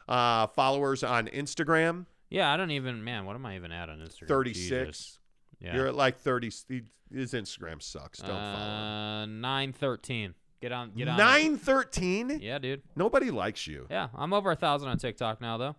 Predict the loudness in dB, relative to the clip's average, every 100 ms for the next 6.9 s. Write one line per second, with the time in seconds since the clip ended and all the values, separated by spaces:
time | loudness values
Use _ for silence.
0 | _ -10 -6 -6 -8 -6 -2 -2 -4 -10
1 | _ _ -20 -6 -2 -2 2 0 2 0
2 | 0 -2 -10 -12 -12 -16 _ _ _ -10
3 | -4 -2 -2 -2 -6 -6 -4 -2 -4 -4
4 | -6 -6 -6 -6 -6 -10 -18 _ _ _
5 | _ _ _ _ _ _ -20 6 8 8
6 | 4 0 2 2 2 0 2 0 0